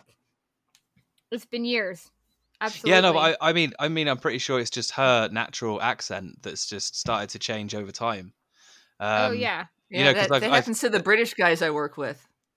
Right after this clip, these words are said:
Speaker 2: Yeah, because they,
Speaker 3: They go back
Speaker 2: I, I know
Speaker 3: home and get made fun of.
Speaker 2: Yeah, yeah, it's like, um, you know, at work, I've, I'm in contact with,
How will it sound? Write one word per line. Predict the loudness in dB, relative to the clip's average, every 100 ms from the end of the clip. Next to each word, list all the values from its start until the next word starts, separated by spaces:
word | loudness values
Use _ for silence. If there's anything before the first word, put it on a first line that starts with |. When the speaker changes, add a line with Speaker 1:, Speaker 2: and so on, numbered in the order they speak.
| _
Speaker 2:
Yeah, | 4 6 6 2 -6
because | -6 -4 -2
they, | -2 0
Speaker 3:
They | 0
go | 2
back | 4 4
Speaker 2:
I, | 4
I |
know | 4
Speaker 3:
home | 2
and | 0 -4
get | -6 -4
made | -4 -2
fun | -2 0
of. | -4 -8 _ _ _ _ _ _ _ -14 0
Speaker 2:
Yeah, | 2 2 0 -12 _
yeah, | -4 0 2
it's | 0 -2
like, | -4 -4 -4
um, | -4 -6 -8 -14 -20 -18 -6
you | 0
know, | 0 0
at | -4 2
work, | 4 4 2
I've, | -4 -4
I'm | -6
in | -4
contact | -6 -4 -4 -4
with, | -6